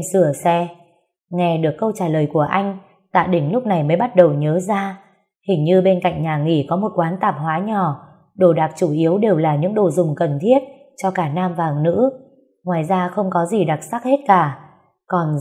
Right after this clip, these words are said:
sửa xe thì không thấy có đồ nghề được bày sẵn, chắc là cũng không có nhiều khách, nên biển cũng chỉ là để cho có. "Đoạn đường này đi tiếp thì sẽ dẫn về đâu,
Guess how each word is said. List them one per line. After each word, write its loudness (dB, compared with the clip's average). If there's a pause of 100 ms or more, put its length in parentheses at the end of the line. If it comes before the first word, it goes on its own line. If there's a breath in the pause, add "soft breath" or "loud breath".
sửa 2
xe -2
thì -2
không -2
thấy -2
có -4
đồ 2
nghề 0
được -2
bày 0
sẵn, -4 (440)
chắc 0
là -6
cũng -2
không -2
có 0
nhiều 2
khách, -4 (460)
nên 4
biển 2
cũng 0
chỉ 0
là 2
để 0
cho -4
có. 2 (760)
"Đoạn 2
đường 4
này 0
đi 2
tiếp 6 (100)
thì 2
sẽ 0
dẫn 0
về 2
đâu, 6